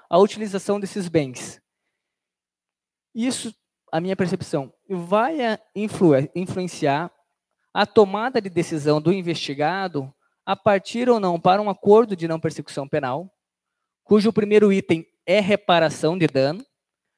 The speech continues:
assim como vai influenciar na tomada de decisão do investigado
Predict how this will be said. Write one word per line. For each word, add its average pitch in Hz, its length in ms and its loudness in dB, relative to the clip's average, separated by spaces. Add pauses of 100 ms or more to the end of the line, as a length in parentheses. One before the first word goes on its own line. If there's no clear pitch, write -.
(680)
assim 247 280 -6
como 240 300 4
vai 233 440 0
influenciar 208 920 -4 (160)
na 190 140 -2
tomada 202 460 0
de 190 100 -12
decisão 170 500 -4
do 170 60 -8
investigado 170 600 -6